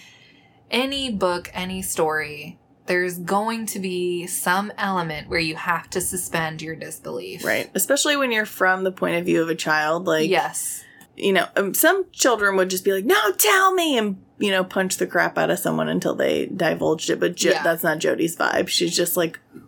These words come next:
Speaker 2: "What is
Speaker 1: Huh?
Speaker 2: going on? What?"
Speaker 1: Yeah. Yeah.
Speaker 2: I don't, listen, I'm just here for the farm fun. Like,
Speaker 1: Yeah.
Speaker 2: don't mess with me. <laughs>
Speaker 1: She's trying to vibe at the farm.
Speaker 2: Right.
Speaker 1: And Styx is like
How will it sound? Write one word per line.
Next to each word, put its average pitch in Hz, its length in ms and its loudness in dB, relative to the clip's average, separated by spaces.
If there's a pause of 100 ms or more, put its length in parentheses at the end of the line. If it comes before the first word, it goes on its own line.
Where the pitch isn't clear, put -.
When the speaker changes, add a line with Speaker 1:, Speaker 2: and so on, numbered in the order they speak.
(120)
Speaker 2:
"What - 420 -2
is - 200 -4
Speaker 1:
Huh? 196 140 -2
Speaker 2:
going 294 300 2
on? 226 520 -2
What?" 175 160 0
Speaker 1:
Yeah. 453 220 2 (380)
Yeah. 175 380 -2 (140)
Speaker 2:
I 370 160 0
don't, 349 680 0
listen, 240 460 0
I'm 262 160 2
just 277 200 -2
here 208 200 0
for 196 240 -2
the 185 100 -2
farm 175 380 0
fun. 185 440 0 (120)
Like, 185 280 -4
Speaker 1:
Yeah. 170 420 2
Speaker 2:
don't 165 80 2
mess 175 220 0
with 175 140 0
me. 226 260 2
<laughs> 403 120 4
Speaker 1:
She's 233 200 0
trying 330 200 2
to 302 60 2
vibe 190 520 4 (220)
at 202 100 -2
the 196 80 0
farm. 185 560 2
Speaker 2:
Right. 160 300 4 (260)
Speaker 1:
And 180 380 -2
Styx - 340 -2
is 185 120 -6
like 160 400 0